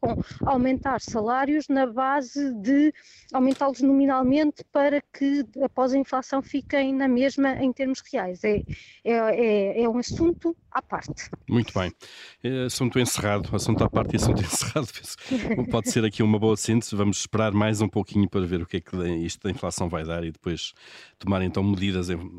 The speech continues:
Speaker 2: em função disso e não com, com base em expectativas que podem não se, podiam não se verificar, mas que depois se concretizam <laughs> caso a reação
Speaker 1: É, são
Speaker 2: seja
Speaker 1: profecias autorrealizáveis.
Speaker 2: autorrealizáveis. Neste caso não são profecias, mas são reações <laughs> autorrealizáveis quase. Muito bem.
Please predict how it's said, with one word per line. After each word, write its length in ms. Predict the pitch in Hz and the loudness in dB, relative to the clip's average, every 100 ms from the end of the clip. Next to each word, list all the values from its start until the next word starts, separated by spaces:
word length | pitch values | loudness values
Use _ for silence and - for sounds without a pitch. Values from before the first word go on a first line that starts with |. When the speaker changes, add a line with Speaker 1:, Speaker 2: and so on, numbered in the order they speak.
| 87 | -12
Speaker 2:
em 80 | |
função 360 | 82 95 - 87 | -10 -8 -6 -6
disso 300 | 87 85 - | -4 -6 -4
e 40 | 90 | -2
não 280 | 87 85 | 0 -2
com, 320 | - 85 76 78 | -6 -8 -10 -8
com 180 | 87 | -6
base 200 | 85 85 | -4 0
em 40 | 92 | -2
expectativas 640 | - 92 82 80 87 90 | -2 -4 -6 -6 -6 -6
que 80 | - | -6
podem 260 | - 90 90 | -4 -2 -2
não 140 | 90 | -2
se, 380 | - - 104 98 - - - - _ - 131 | -2 -2 0 0 -2 -16 -20 -20 _ -8 -4
podiam 300 | - 131 180 | 0 4 6
não 160 | 165 143 | 6 4
se 180 | - 123 | 2 0
verificar, 720 | 135 127 - 117 131 143 143 | 0 0 0 0 2 2 2
mas 200 | 131 117 | 2 0
que 80 | - | -4
depois 240 | - 139 | 0 0
se 100 | - | 0
concretizam 800 | - 131 - - 143 120 - 156 | 2 2 2 0 2 4 2 0
<laughs> 80 | - | 0
caso 360 | - 127 120 110 | -2 -2 0 -2
a 40 | |
reação 400 | 107 98 - 110 | -2 0 2 0
Speaker 1:
É, 20 | |
são 200 | 95 98 | 0 -2
Speaker 2:
seja 120 | 87 | -2
Speaker 1:
profecias 280 | - 226 208 | -2 -2 -2
autorrealizáveis. 840 | 220 214 220 - 214 202 151 208 107 | -2 -2 -4 -2 -2 -2 -2 0 2
Speaker 2:
autorrealizáveis. 800 | 113 - 107 104 95 82 82 85 | 2 0 -2 0 -2 -2 -2 -4
Neste 140 | 98 | -2
caso 160 | 110 104 | -2 -2
não 40 | |
são 160 | 101 107 | -2 -4
profecias, 500 | - - - 104 98 | -6 -6 0 2 2
mas 200 | 98 92 | 0 0
são 220 | 98 90 | -2 -2
reações 680 | 98 110 101 90 87 85 82 | -2 0 0 -2 -4 -4 -4
<laughs> 20 | |
autorrealizáveis 960 | 87 - 160 - - 92 90 80 73 78 | -6 0 -2 -2 -6 -4 -4 -6 -8 -12
quase. 280 | - 71 - | -12 -12 -8
Muito 160 | 104 - | -8 -6
bem. 140 | 151 | -12